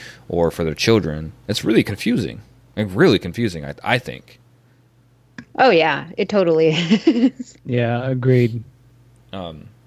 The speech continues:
Speaker 1: but, so that being, I just thought, I don't have much to add to the P S, to the P S five myself. Josh, you have anything you wanted to add to that?
Speaker 3: Uh, so, in case, uh, more on the whole thing that people might not know. So,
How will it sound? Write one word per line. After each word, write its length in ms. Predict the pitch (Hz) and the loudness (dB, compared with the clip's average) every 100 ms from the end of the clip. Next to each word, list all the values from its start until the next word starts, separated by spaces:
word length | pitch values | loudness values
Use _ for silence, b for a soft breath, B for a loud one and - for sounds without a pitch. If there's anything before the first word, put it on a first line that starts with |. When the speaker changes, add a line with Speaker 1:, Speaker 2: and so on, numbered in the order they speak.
| 123 | 0
Speaker 1:
but, 360 | 165 185 - - | 2 2 -2 -18
so 160 | - 135 | -4 2
that 160 | 139 | 2
being, 160 | 139 123 | 2 0
I 80 | 113 | 0
just 180 | 139 139 | 0 2
thought, 300 | 147 127 - | 4 4 2
I 40 | |
don't 180 | 139 175 | 0 0
have 240 | 170 147 107 | 0 0 0
much 240 | 107 - | -2 -2
to 100 | - | -2
add 160 | 101 98 | -2 -2
to 60 | |
the 100 | 92 | -6
P 140 | - 98 | -4 -4
S, 220 | 90 - _ | -4 -8 _
to 120 | - 87 | -12 -12
the 60 | |
P 140 | 85 90 | -8 -8
S 100 | 85 | -8
five 560 | 87 85 85 90 - - | -6 -6 -8 -14 -20 -10
myself. 420 | 90 87 - 76 | -8 -8 -8 -6
Josh, 300 | - 92 - | -2 -2 0
you 60 | 123 | -2
have 80 | 127 | -2
anything 260 | 120 123 | -4 -6
you 120 | 117 | -6
wanted 260 | 117 117 113 | -4 -6 -6
to 100 | - | -6
add 160 | 107 113 | -8 -8
to 100 | 101 | -10
that? 180 | 98 107 | -8 -2
Speaker 3:
Uh, 340 | 185 175 165 | 2 4 2
so, 840 | 156 - 175 165 160 156 151 151 156 _ | -2 -2 2 4 4 2 2 0 -4 _
in 180 | 175 160 | -6 -4
case, 480 | 165 170 165 - - _ _ - | -2 -2 -2 -8 -14 _ _ -10
uh, 240 | 135 127 127 _ _ 170 | -6 -6 -8 _ _ -4
more 440 | 156 147 143 143 | -2 0 2 2
on 180 | 139 135 | 2 2
the 80 | 123 | 0
whole 200 | 139 131 | 2 0
thing 280 | - 135 | 0 0
that 220 | 131 123 - | 0 -2 -2
people 240 | 139 139 | 0 2
might 160 | 131 127 | 0 0
not 120 | 127 | 0
know. 240 | 127 127 | 0 0
So, 460 | 127 - 139 131 | 0 4 4 4